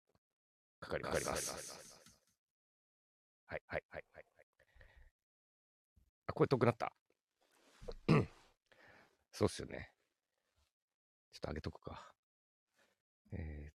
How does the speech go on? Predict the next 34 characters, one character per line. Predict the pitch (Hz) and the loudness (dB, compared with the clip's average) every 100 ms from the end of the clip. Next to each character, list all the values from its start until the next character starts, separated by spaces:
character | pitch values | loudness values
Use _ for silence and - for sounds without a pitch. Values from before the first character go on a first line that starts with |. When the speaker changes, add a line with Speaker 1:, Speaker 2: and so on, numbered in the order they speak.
| - | -10
Speaker 1:
と、 | - - - _ _ _ _ - _ _ _ _ _ _ _ _ _ | -10 -12 -20 _ _ _ _ -20 _ _ _ _ _ _ _ _ _
こ | - - | -16 -16
れ | |
か。 | - - - - - _ _ - | -12 -12 -12 -20 -20 _ _ -20
こ | 82 | -18
れ | - | -14
下 | 76 | -14
げ | 73 - - | -14 -18 -12
て。 | - - _ _ _ _ _ _ _ _ _ _ _ - | -12 -12 _ _ _ _ _ _ _ _ _ _ _ -2
は | - | 2
い。 | - _ _ _ _ _ - | 2 _ _ _ _ _ -20
一 | - - | 0 8
応 | |
あ | 117 | 12
の、 | 101 - _ _ - - - - _ | 10 8 _ _ -20 -18 -18 -20 _
あ | - 90 85 | 8 10 10
ー、 | |
音 | 80 82 | 8 8
割 | 85 87 | 8 8
れ | |
そ | 95 - | 4 0
う。 | - - _ _ - - - - - - _ _ _ _ - - _ _ | -6 -14 _ _ -20 -20 -18 -18 -20 -20 _ _ _ _ -12 -12 _ _
音 | - 92 | 10 12
は | 78 - - - - - - - | 12 10 -8 -18 -20 -20 0 8
上 | 90 | 10
げ | 82 | 10
ま | 73 | 6
し | |
た | 73 | 4
の | 67 | 2
で、 | 64 - - _ _ - - | 2 -2 -12 _ _ -10 6
多 | 107 | 10
少 | 107 | 12
は | 87 | 12